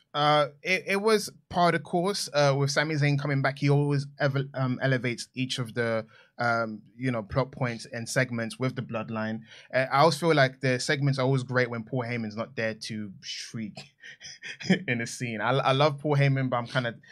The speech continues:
tired of the decibels of his voice. Uh, what, what I like, um, in terms of the main event, when you mentioned it, was the fact that Jey Uso kinda inadvertently cost Sami Zayn the match because as he, uh, Jey was brawling outside, he kinda got chucked in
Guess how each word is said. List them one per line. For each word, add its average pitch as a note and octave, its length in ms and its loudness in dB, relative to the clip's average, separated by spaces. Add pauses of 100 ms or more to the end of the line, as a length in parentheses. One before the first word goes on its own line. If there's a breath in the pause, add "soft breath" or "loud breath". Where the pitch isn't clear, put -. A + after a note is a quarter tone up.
(360 soft breath)
tired A2+ 300 -2
of G2+ 140 -6
the A2 80 -6
decibels G#2+ 520 -8
of G2+ 80 -14
his G2 100 -14
voice. G#2 340 -8 (340 loud breath)
Uh, D#3 340 6
what, E3+ 460 4
what A3 200 6
I G#3 40 4
like, F#3+ 520 2 (120)
um, D3+ 420 2 (120)
in D#3+ 140 0
terms F3 240 2
of D3+ 40 -2
the D3 60 4
main D#3+ 220 4
event, D3+ 260 2
when C#3+ 100 4
you C#3 60 8
mentioned D3+ 460 2
it, A2+ 140 -6
was C3+ 320 0
the C#3 100 -4
fact C#3+ 420 0 (100)
that A#2+ 240 0 (440 soft breath)
Jey F#3 340 4
Uso E3+ 360 -2
kinda D#3+ 400 0
inadvertently C#3 640 2
cost - 560 0
Sami C3+ 240 0
Zayn B2+ 200 0
the B2+ 60 0
match C#3 380 2
because C3+ 360 -2 (240 loud breath)
as D3 160 4
he, F3+ 140 2 (120)
uh, D3 140 4
Jey D#3+ 160 4
was D#3 100 2
brawling D3+ 320 2
outside, C#3+ 460 2
he C3 120 -2
kinda D3+ 180 2
got C#3 160 0
chucked - 340 -2
in C#3+ 300 4